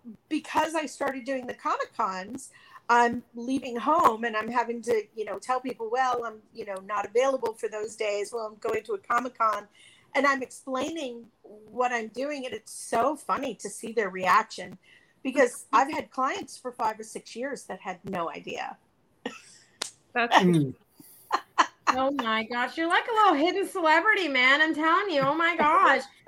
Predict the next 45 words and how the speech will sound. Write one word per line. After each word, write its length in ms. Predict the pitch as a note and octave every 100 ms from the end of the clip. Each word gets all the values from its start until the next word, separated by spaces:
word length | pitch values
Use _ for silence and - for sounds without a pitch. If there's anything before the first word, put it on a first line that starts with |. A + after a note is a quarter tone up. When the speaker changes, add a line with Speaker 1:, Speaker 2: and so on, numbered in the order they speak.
| -
Speaker 2:
I 420 | - B3+ D#4+ E4 C#4 A3+ D#4
just, 220 | D4+ - -
I, 280 | C4+ C#4 C#4+ C#4 C4
I 140 | B3+
can't, 720 | B3+ C4 D4+ C4+ B3+ A#3+ A3+ - - _
I 140 | A#3+ B3
can't. 340 | - C4+ G#3
That's 280 | B3 A#3+ -
too 180 | - B3
much. 360 | G#3+ G3+ F#3 - _ _ -
That 160 | C4+
sounds 180 | - C4
like 140 | C4 B3
something 280 | C4+ B3 A3
I 180 | G3+
would 240 | A#3 A3 G#3
do. 340 | G#3+ F3+ F3+ F3+
Like, 260 | F#3 - - - - - _
<sighs> 500 | _ _ _ _ -
you 120 | C4+
would 80 | C#4+
Speaker 3:
I 60 | D#4+
Speaker 2:
just 140 | E4+ F#4
Speaker 3:
love 140 | C#4 C4+
Speaker 2:
kill 0 |
Speaker 3:
Lucy, 320 | E4 F4+ F#4+
Speaker 2:
people. 220 | E4+ D#4+
Speaker 3:
but 160 | - - _ _ _ _
Peppermint 360 | D#4 F4+ F4 D4
Patty 400 | - D4+ D4 C#4
had 100 | C4+
a 60 | B3+
certain 360 | - - A#3+
cool 380 | A3 - G#3+ G3
element 500 | D#3+ F3+ E3+ E3+ D#3+
to 120 | -
her. 280 | - E3+ A#3 - _ _ _
And 280 | F#3+ F#3+ F#3+ -
that's, 220 | F#3+ F#3+ _ -
I 80 | F#3
loved 240 | F#3 A#3
her. 80 | B3
Speaker 1:
Well, 120 | - _ _ _ _ _ -
it's 260 | E4 - C#4 _ _ _
one 220 | C#4 D#4+